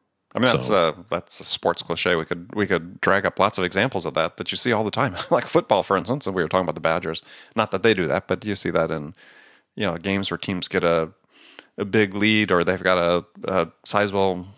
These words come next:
Speaker 1: somewhat sizable lead heading into the final few minutes, and they start playing, you know, prevent defense, and the other
Speaker 2: Mm.
Speaker 1: team, <laughs> other team fills up the field in front of the prevent defense and marches up and scores.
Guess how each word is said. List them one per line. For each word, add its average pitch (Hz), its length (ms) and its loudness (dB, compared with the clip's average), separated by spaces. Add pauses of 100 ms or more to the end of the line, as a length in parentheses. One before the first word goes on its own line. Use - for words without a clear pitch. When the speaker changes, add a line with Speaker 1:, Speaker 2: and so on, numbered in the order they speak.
(480)
Speaker 1:
somewhat - 280 2
sizable 104 340 2
lead 101 280 -2 (420)
heading 107 240 0
into 98 160 -2
the 92 80 -4
final 98 320 0
few 104 180 -4
minutes, 101 340 0
and 90 100 -6
they 87 60 -4
start 85 300 -4
playing, 82 320 -6
you 82 60 -8
know, 80 80 -8
prevent 92 340 -4
defense, - 460 -8
and 73 160 -10
the - 60 -8
other 98 120 2
Speaker 2:
Mm. 139 120 8
Speaker 1:
team, 76 220 -6 (260)
<laughs> - 260 -16
other - 280 -6
team 98 240 -6
fills 95 300 0
up - 120 -2
the - 60 -14
field 104 280 0
in 90 40 -6
front 85 220 0
of 85 80 -8
the - 20 -20
prevent 95 280 -6
defense 101 360 -4
and 92 80 -8
marches 90 300 -2
up 101 80 2
and 92 100 -10
scores. 165 380 0